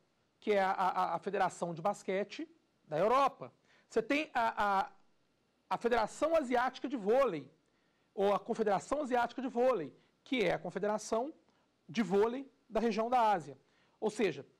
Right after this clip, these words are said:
existem, ah, as federações continentais e elas têm a atribuição básica de organizar competições ali dentro,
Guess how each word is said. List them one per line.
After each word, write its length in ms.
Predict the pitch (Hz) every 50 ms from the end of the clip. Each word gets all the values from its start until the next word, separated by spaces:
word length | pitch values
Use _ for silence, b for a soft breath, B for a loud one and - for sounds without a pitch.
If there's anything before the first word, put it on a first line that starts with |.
| _ _
existem, 760 | 262 233 196 165 170 254 320 349 349 - - 359 349 403 427 - - _ _ _
ah, 260 | 214 208 202 - 202
as 80 | 190
federações 520 | - - 196 196 185 170 - - 185 175 -
continentais 720 | - 185 180 - 220 254 311 277 - 254 254 302 370 - B B B B
e 80 | - 370
elas 160 | 415 453 440
têm 120 | - 339
a 20 | 294
atribuição 640 | 262 - 247 202 190 - - - 285 320 294 208 - B B B _
básica 600 | - 139 196 254 311 311 226 160 156 156 - - b b b b
de 100 | - 247
organizar 800 | 269 262 226 294 330 370 330 220 180 233 311 370 403 339 - - -
competições 1080 | - 240 226 196 - 208 185 - - 151 - - - 269 302 269 180 156 - - - b b b b b
ali 180 | 247 262 269
dentro, 540 | 294 - - 240 285 311 - - - 156 -